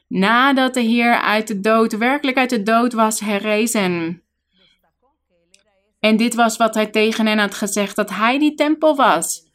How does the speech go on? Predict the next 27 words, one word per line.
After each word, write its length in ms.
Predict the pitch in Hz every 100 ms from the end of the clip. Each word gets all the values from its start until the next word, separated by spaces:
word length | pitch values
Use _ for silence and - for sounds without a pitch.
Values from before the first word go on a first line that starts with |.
| _ _
Dus 340 | 196 220 - -
als 380 | 202 269 311
de 80 | 302
Heer 400 | 269 254 262 262
die 180 | 240 240
tempel 420 | 233 226 226 214
was, 300 | 185 175 185
de 80 | 208
Heer 280 | 196 208 269
Jezus 420 | 277 294 294 262
Christus 460 | - 277 285 247 240
is 160 | 233
die 200 | 240 233
tempel 380 | - 285 320 330
van 220 | 330 320
God. 560 | 311 262 220 220 - _ _ _ _ _ _ 185 165 151 _ 175 175 190 190 226 196 160 160 160 165 _ _ _ _ _ _ _ _ _ _ _ _ _ _ _ _ _ _ _ _ -
Laten 500 | 196 214 247 285 240
we 80 | 226
ook 180 | 247
nog 220 | 277 277 269
in 200 | 254 254
Efeze 680 | 247 254 254 262 294 294
hierover 580 | 277 262 240 196 196 202
lezen, 600 | 202 185 196 196 220 -
over 340 | 202 254 254
de 160 | 269 277
tempel. 720 | 254 233 208 190 185 247 262